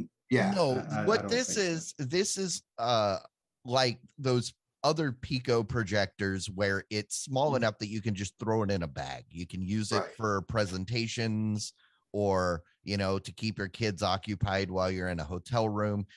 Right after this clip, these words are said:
Speaker 2: You know, uh, it's not meant to be permanently installed in your home theater,
Speaker 1: Mm-hmm.
Speaker 2: which is why,
Speaker 1: And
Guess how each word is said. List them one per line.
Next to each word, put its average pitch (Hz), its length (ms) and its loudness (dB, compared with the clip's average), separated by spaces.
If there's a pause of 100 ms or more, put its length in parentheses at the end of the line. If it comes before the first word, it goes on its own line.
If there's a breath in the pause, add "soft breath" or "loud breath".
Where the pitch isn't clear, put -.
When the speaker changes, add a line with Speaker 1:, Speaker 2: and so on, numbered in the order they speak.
(100 soft breath)
Speaker 2:
You 101 140 -2
know, 90 460 -2 (200)
uh, 85 300 -2 (280)
it's 107 260 -6
not 95 400 -2
meant 90 460 -2 (140)
to 92 200 -4
be 80 640 -8 (720)
permanently 110 640 0
installed 90 680 -2
in 85 120 -4
your 80 140 -4
home 78 380 -6
theater, - 520 -10
Speaker 1:
Mm-hmm. 190 200 -2
Speaker 2:
which 147 340 0
is 147 220 0
why, 127 380 4
Speaker 1:
And 131 200 4